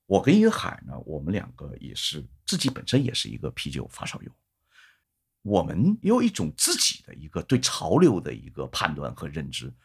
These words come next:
甚至于有的时候我们自己会反潮流。就你什么东西流行，我反倒不觉得我要去做。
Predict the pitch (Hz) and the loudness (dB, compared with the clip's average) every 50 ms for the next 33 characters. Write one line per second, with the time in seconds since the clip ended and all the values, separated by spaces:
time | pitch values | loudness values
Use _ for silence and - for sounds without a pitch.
0 | _ _ - - - 277 247 160 131 127 - 143 101 87 85 90 - - - - | _ _ 0 2 6 6 6 6 6 2 2 0 0 0 -2 -4 -6 -6 -10 -8
1 | - - - 73 67 - - _ _ _ _ - 85 76 82 - - - - - | -8 -10 -8 -8 -10 -10 -12 _ _ _ _ -4 -2 -2 -2 -2 -4 -4 -4 -6
2 | - - 98 87 - _ _ - - - - - - _ - - - - 156 156 | -6 -4 -4 -4 -4 _ _ -2 0 0 0 0 -6 _ -12 2 4 4 4 4
3 | - - _ _ _ _ _ _ _ _ _ _ _ _ _ _ - 160 131 110 | 2 -2 _ _ _ _ _ _ _ _ _ _ _ _ _ _ 8 8 8 6
4 | - - 139 190 226 226 262 240 - - 120 98 104 139 208 196 - - 90 80 | 4 6 6 6 8 8 8 6 6 6 6 8 8 8 8 8 4 4 2 0
5 | 80 101 151 - _ _ _ _ _ _ _ _ _ 180 - - - - - - | 0 -2 -2 -4 _ _ _ _ _ _ _ _ _ -2 0 0 -4 -2 -2 -2
6 | - - - 392 392 285 139 127 - 95 85 76 76 85 82 80 82 87 76 - | -4 -2 2 4 6 6 6 4 4 0 -2 -2 0 -2 -2 -2 -4 -8 -8 -10
7 | - - - - - - - - - - 64 - | -10 -10 -12 -14 -14 -16 -20 -20 -20 -20 -20 -20